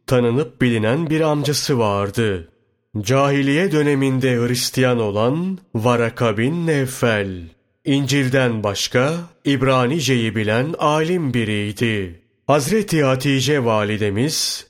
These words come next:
Resul-i Ekrem sallallahu aleyhi ve sellemi alıp ona götürür. Olan biteni aynen anlatırlar. Peşinden bunların rahmani mi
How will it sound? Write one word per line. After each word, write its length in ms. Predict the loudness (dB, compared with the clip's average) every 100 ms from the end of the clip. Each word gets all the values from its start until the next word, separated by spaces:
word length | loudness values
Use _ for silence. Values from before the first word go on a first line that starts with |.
| -4
Resul-i 520 | -2 0 0 0 2 0
Ekrem 720 | -2 -2 0 0 0 -4 -6
sallallahu 1000 | -2 0 2 2 2 2 0 0 2 2
aleyhi 520 | 2 2 0 0 0
ve 100 | 0
sellemi 580 | 0 0 0 0 0 0
alıp 380 | 0 0 -2 0
ona 240 | 0 0
götürür. 880 | -2 -4 -2 -2 -2 -4 -8 -20 -20 _
Olan 480 | 0 2 2 0 -2
biteni 640 | -4 -2 0 0 0 -2 -8 -2
aynen 400 | 0 2 0 0
anlatırlar. 840 | 0 2 0 -2 -2 -2 0 -2 -4 -14 -20 _ _ -2
Peşinden 920 | 0 0 0 0 0 0 -2 -6 -10 _
bunların 680 | 0 2 4 2 2 0 0
rahmani 720 | 0 0 0 2 0 0 -2
mi 460 | 0 0 0 -6